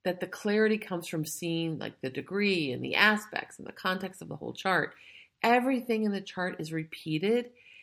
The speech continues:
and seeing the overlaps is how I zero in on specific meaning.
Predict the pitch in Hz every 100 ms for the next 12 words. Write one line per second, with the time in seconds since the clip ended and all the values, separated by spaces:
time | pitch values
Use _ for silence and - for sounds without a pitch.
0 | - _ 180 180 - 247 247 214 - -
1 | 220 220 185 165 165 170 - 175 170 170
2 | 180 165 165 185 170 165 160 147 147 -
3 | 147 147 151 143 135 123 113